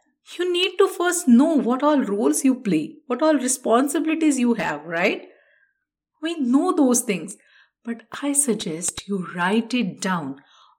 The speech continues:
all your different roles, all your responsibilities. Self-awareness comes first.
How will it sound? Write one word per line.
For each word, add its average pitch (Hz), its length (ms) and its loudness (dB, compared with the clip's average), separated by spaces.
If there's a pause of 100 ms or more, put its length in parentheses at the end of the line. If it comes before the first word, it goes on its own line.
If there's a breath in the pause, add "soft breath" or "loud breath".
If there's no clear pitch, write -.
(120)
all 330 240 -2
your 320 260 4
different 208 460 0
roles, - 320 -10 (160)
all 302 100 0
your 302 200 4
responsibilities. 208 1040 -2 (1000)
Self-awareness 208 1200 -2
comes 180 400 -4
first. - 580 -6